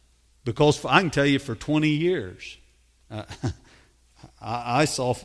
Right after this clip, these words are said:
many folks come forward and, and make a public profession of faith, and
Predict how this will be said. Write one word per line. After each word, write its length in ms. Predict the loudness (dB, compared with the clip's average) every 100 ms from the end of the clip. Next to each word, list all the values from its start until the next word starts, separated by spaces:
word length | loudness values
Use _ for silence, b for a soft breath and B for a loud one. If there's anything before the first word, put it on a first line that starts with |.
| -14
many 300 | -2 2 2
folks 560 | 2 -2 -8 -8 -14 -18 _
come 280 | -6 -4 -4
forward 520 | -4 -4 0 0 0
and, 300 | -2 -4 -10 -10
and 160 | -6
make 200 | 0 0
a 60 | -2
public 460 | -4 -4 -4 -8 -8
profession 640 | -12 -4 -2 -2 -6 -10
of 100 | -12
faith, 580 | -10 -4 0 -2 -6 B B B -8
and 400 | -6 -4 -8